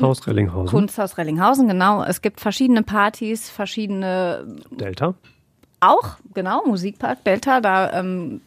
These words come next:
Speaker 2: gibt's, äh, Party, dann verschiedene Musikacts, die da auftreten.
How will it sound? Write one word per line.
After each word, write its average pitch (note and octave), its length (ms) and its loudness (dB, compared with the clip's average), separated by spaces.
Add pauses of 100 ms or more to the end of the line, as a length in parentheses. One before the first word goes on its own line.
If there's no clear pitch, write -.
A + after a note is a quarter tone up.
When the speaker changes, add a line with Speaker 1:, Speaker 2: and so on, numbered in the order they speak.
(120)
Speaker 2:
gibt's, - 560 -8
äh, E3+ 200 -4
Party, B3+ 540 0
dann F#3+ 300 -4
verschiedene F#3 600 2
Musikacts, F3 840 0
die F#3+ 100 -4
da E3 260 0
auftreten. A#3 680 0